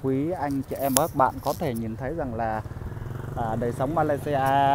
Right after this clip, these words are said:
à, ô tô cũ, ô tô không sử dụng nữa, xe máy mô tô cũ, à, bị hỏng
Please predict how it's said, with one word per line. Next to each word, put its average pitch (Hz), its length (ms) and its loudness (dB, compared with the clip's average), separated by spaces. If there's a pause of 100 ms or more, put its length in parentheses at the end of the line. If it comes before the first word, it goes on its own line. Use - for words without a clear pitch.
(1120)
à, 117 400 0 (460)
ô 139 220 4
tô 156 420 8
cũ, 165 440 4
ô 151 240 2
tô 151 200 4
không 160 280 2
sử 117 200 0
dụng 120 220 -2
nữa, 147 240 0 (120)
xe 156 120 2
máy 147 240 2
mô 156 220 2
tô 147 460 4 (160)
cũ, 185 500 6 (460)
à, 113 220 2
bị 127 140 -2
hỏng 117 400 -2